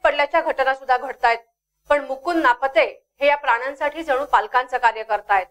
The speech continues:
मागील पाच वर्षापासून आधार सांगवी येथील मुकुंद नापते हे दररोज सकाळी अकरा वाजता पाणी हापसून दोन्ही पाणवठे भरतात आणि संध्याकाळी परत जाताना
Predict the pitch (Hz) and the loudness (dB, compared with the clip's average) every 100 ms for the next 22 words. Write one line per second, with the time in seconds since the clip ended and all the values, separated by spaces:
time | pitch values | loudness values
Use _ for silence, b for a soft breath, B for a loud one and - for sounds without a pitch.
0 | _ _ _ _ - 311 302 403 330 359 | _ _ _ _ 0 2 2 2 4 2
1 | 392 392 392 381 370 392 392 262 294 320 | 0 0 0 2 0 0 0 2 2 0
2 | 349 330 349 339 285 311 285 269 311 320 | -2 -2 0 0 -2 -6 -10 -6 -4 0
3 | 262 247 294 311 233 - _ _ - 302 | 2 0 0 0 0 -4 _ _ -6 -2
4 | 285 269 349 349 330 294 311 - 247 277 | 0 2 2 2 -2 -2 0 -2 0 2
5 | 285 277 320 320 269 262 262 240 247 294 | 2 2 0 0 0 0 -4 -6 -10 0
6 | 254 254 311 254 240 240 240 240 240 214 | 0 0 0 0 0 0 0 0 2 0
7 | - _ _ - 262 269 254 277 277 311 | -2 _ _ -6 -4 -2 2 2 2 -2
8 | 349 269 262 269 247 294 330 | 0 2 2 2 0 0 0